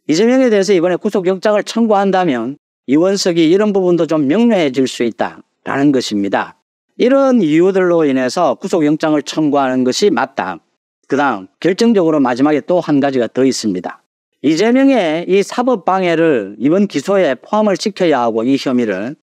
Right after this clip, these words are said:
이재명을 소환해야 하고 법무부 장관이 이재명의 사법방해를 자세하게 설명해야 되는 이유는 오는 팔월 예정이 되어 있는 위증교사 일 심 판결입니다.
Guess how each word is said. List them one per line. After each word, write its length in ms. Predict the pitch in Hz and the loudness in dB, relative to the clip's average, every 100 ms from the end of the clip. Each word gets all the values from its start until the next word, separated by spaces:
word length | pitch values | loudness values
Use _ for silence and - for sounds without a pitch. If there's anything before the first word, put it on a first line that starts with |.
| _ _ - | _ _ -4
이재명을 460 | 139 165 208 233 | 0 0 2 2
소환해야 600 | 202 - 247 214 165 143 | 0 0 0 2 0 0
하고 480 | 120 110 135 135 92 _ _ _ | 0 -2 -2 -2 -4 _ _ _
법무부 360 | - 208 247 254 | -2 0 2 0
장관이 500 | 196 147 143 160 143 | 0 0 0 2 0
이재명의 420 | 127 151 180 214 | 0 0 0 -2
사법방해를 1000 | 190 - 240 202 170 165 151 139 139 113 | -4 -2 -2 -2 -2 0 0 0 0 -2
자세하게 520 | - 165 - 196 185 143 | -4 -6 -2 -2 0 -2
설명해야 580 | - 233 240 214 190 | 0 2 2 2 0
되는 260 | 139 127 117 | 0 -2 -2
이유는 500 | 110 117 147 131 92 _ _ _ _ | -2 0 -2 -2 -6 _ _ _ _
오는 280 | 185 233 233 | -2 2 0
팔월 640 | - - - 247 208 135 156 | -2 -8 -2 2 2 0 -2
예정이 420 | 117 131 160 175 147 | -2 0 2 2 2
되어 180 | 151 | 0
있는 340 | 120 113 123 98 | 0 -2 -2 -4
위증교사 640 | 101 185 180 226 180 143 139 | -2 0 2 2 2 0 -2
일 220 | 175 214 | 0 0
심 200 | 196 226 | 2 0
판결입니다. 800 | 208 - 185 143 107 90 98 110 | 0 -2 0 0 0 -4 -4 -6